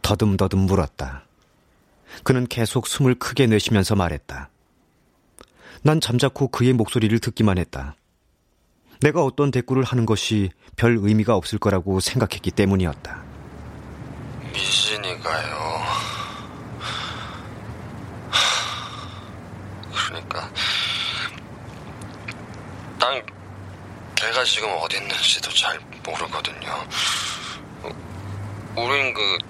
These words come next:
Speaker 2: 헤어졌는데 지금은 어-, 어디 있는지도 잘 몰라요.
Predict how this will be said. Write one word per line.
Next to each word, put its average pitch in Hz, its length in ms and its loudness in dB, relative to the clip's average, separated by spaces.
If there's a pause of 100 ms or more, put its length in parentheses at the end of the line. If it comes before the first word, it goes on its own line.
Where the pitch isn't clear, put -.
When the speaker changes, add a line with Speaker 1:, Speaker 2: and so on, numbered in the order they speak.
(440)
Speaker 2:
헤어졌는데 143 800 2 (1600)
지금은 95 340 0 (1080)
어-, - 100 0 (140)
어디 - 160 0
있는지도 95 360 -4
잘 - 200 -2
몰라요. - 420 -6